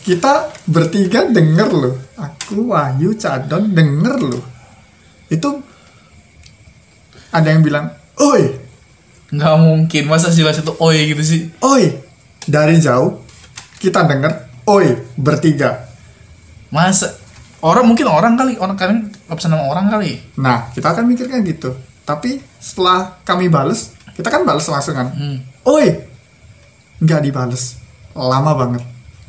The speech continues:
Speaker 1: Baru dibalesnya, "Oi." Tapi setelah kita bales lagi,
Speaker 2: Hmm?
Speaker 1: nggak ada lagi. Akhirnya kita mulai berpikir dong, ini beneran orang.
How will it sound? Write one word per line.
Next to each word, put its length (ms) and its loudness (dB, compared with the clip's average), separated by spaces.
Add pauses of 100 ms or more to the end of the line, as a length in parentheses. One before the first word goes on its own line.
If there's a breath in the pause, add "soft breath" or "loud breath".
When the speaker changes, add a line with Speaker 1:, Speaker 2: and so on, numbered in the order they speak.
Speaker 1:
Baru 260 2
dibalesnya, 560 -2 (580)
"Oi." 280 2 (2250)
Tapi 320 -4 (380)
setelah 500 -2 (160)
kita 220 0
bales 280 2
lagi, 300 2 (320)
Speaker 2:
Hmm? 260 -8
Speaker 1:
nggak 200 0
ada 140 -2
lagi. 300 -6 (1300)
Akhirnya 240 0
kita 200 -2 (240)
mulai 200 2
berpikir 380 2
dong, 240 0 (200)
ini 240 2 (300)
beneran 520 -2
orang. 460 -4